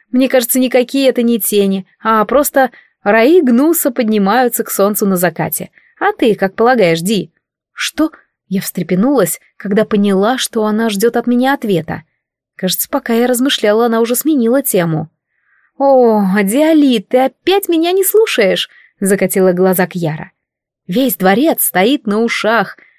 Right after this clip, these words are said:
Говорят, появились зловещие приметы. Я вот думаю,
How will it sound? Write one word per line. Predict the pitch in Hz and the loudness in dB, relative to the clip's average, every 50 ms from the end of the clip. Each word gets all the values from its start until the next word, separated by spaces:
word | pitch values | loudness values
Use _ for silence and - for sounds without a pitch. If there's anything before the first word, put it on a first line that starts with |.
| _ - | _ -12
Говорят, | - 165 170 190 220 262 262 - | -8 -2 -2 0 0 0 -2 -2
появились | - 196 190 180 202 233 240 220 190 | 0 0 0 2 0 0 -2 -2 -4
зловещие | 185 196 185 185 202 208 - - 240 | -2 0 0 0 0 0 -2 -4 -4
приметы. | - 233 247 220 185 156 156 - 175 175 _ _ _ _ _ _ _ _ | -4 -2 -2 -2 -2 -2 -4 -6 -12 -18 _ _ _ _ _ _ _ _
Я | 214 226 262 254 | -2 0 0 2
вот | 254 254 214 | 2 0 0
думаю, | 214 254 247 240 240 233 233 220 - | 0 0 2 2 2 2 2 0 -2